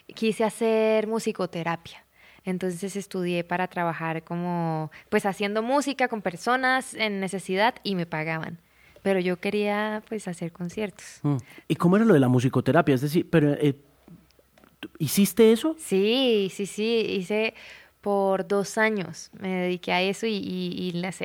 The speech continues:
Speaker 1: sea, lo estudiaba y al mismo tiempo lo trabajaba. Entonces salía como de, no sé, la universidad y así, y me iba como a los ancianatos todas las tardes a trabajar en eso.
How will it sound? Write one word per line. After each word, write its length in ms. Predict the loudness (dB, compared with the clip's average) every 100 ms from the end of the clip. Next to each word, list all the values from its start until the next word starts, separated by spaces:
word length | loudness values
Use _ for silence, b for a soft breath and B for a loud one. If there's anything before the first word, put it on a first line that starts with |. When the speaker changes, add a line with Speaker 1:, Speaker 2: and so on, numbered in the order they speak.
| -4
Speaker 1:
sea, 220 | 2 0 0 B -2
lo 100 | 0
estudiaba 560 | 0 -2 2 4 4
y 60 | 2
al 100 | 0
mismo 220 | -2 -2
tiempo 260 | -2 -2 -4
lo 80 |
trabajaba. 720 | -2 0 0 0 0 0 -4 -8
Entonces 480 | -8 -6 -8 -10
salía 400 | -6 -4 -4 -4
como 220 | -6 -4 -4
de, 300 | -4 -4 -8
no 100 | -6
sé, 140 | -4
la 80 | -2
universidad 480 | -4 -6 -6 -4 0
y 60 |
así, 220 | 0 0 B B B
y 120 | -6 -4
me 160 | -2
iba 220 | 0 0 -2
como 180 | -2 -2
a 60 |
los 180 | -2 -6
ancianatos 760 | -6 -6 -2 0 0 -6 -8
todas 180 | -6 -4
las 200 | -4 -4
tardes 460 | -2 0 0 -6 -10 B B
a 80 | -8
trabajar 440 | -4 -2 -2 -4 -4
en 140 | -2
eso. 320 | -2 -4 -6